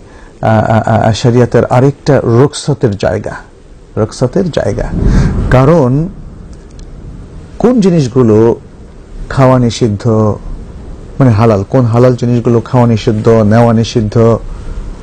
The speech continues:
আহরণ করা নিষিদ্ধ, সেটা হচ্ছে যেগুলো প্রোটেকশনের মধ্যে আছে। যেমন বাগান, চারিদিক থেকে এটা একটা protection দেওয়া আছে, বাগানের পাহারাদার আছে,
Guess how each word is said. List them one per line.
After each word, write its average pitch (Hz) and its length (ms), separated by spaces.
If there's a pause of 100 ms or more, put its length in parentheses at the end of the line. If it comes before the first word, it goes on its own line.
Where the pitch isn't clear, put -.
আহরণ 135 380
করা 117 220
নিষিদ্ধ, 104 420 (800)
সেটা 135 300
হচ্ছে 139 200
যেগুলো 123 340
প্রোটেকশনের 110 500
মধ্যে 107 280
আছে। - 220 (480)
যেমন 160 440
বাগান, 110 560
চারিদিক 123 340 (160)
থেকে 165 320
এটা 123 180
একটা 113 180
protection 123 540
দেওয়া 107 240
আছে, - 360 (440)
বাগানের 107 400
পাহারাদার 113 420
আছে, - 300